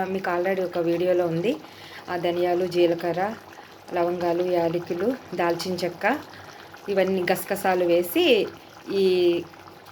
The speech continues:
ఆ, గ-, ఈ, ఈ మసాలా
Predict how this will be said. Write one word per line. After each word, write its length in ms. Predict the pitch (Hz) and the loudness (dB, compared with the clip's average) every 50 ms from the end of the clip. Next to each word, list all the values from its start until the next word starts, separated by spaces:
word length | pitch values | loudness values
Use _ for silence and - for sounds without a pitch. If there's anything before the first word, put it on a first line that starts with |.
| - - - - - - - - 190 | -20 -20 -20 -20 -20 -16 -10 -8 -6
ఆ, 20 | 180 175 175 175 175 165 170 175 185 | -4 -4 -4 -4 -4 -4 -4 -2 0
గ-, 180 | 180 170 160 - - - - - 190 190 | -2 -2 -2 -6 -10 -12 -8 -4 0 0
ఈ, 40 | 190 185 185 180 175 175 - - - - - - - - - - - - - - - - - - - - - - - - - - - - - - - - - - - - - - - - - - - - - - - - - - - - - - - - - - 226 | 2 2 0 -2 -4 -6 -12 -18 -20 -20 -20 -20 -20 -20 -20 -20 -20 -20 -20 -20 -20 -20 -20 -20 -20 -20 -20 -20 -20 -20 -18 -18 -18 -18 -18 -18 -20 -20 -18 -18 -18 -18 -18 -18 -18 -18 -18 -18 -20 -20 -20 -18 -18 -18 -18 -18 -20 -18 -18 -18 -20 -14 -4 2 4
ఈ 20 | 233 226 214 | 4 4 4
మసాలా 340 | 208 - - 233 226 226 | 2 4 4 4 4 4